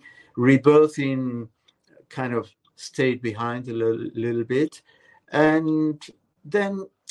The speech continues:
but the principles of rebirthing, which were very powerful, very transforming and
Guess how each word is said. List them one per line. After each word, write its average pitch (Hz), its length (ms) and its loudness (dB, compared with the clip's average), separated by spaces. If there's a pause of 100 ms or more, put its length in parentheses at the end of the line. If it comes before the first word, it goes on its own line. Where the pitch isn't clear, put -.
(200)
but 175 140 0
the - 60 2
principles 170 680 0
of 156 140 -2
rebirthing, 139 680 2
which 127 240 -4
were 123 160 -2
very 139 340 -2
powerful, 135 480 -4
very 131 280 -8
transforming 127 640 -6
and 113 120 -10